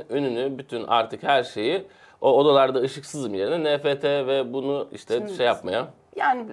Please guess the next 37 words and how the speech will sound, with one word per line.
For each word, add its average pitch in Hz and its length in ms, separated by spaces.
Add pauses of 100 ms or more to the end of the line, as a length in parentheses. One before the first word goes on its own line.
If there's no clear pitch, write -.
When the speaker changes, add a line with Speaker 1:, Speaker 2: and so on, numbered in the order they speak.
Speaker 2:
e, 202 300
Paris 233 360
kendisi 254 680 (440)
o - 100
kadar 185 400
da 214 100
şey 202 320
bir 190 40
insan 254 400
değil. 226 120
Yani 170 260
bir 190 240 (100)
çevresi, 185 580
bir 185 220
ortamı, 180 560
bir 190 100
geçmişi. 175 720 (1400)
Efendim, 156 380 (100)
gözlüklerinizi 180 920
çıkararak 185 560 (120)
Speaker 1:
Evet, - 120
artık 95 460
daha 104 200
ciddi 113 100
Speaker 2:
artık 156 220
daha 214 40
Speaker 1:
konuşmaya 175 400
Speaker 2:
ciddi 185 360
konuşmaya 170 480
başladık. 175 440
Çok 226 220
yakışmıştı 175 580
ama 202 160
gözlerinizi 175 640
Speaker 1:
<laughs> - 20
Speaker 2:
görmek 170 480
de, 214 100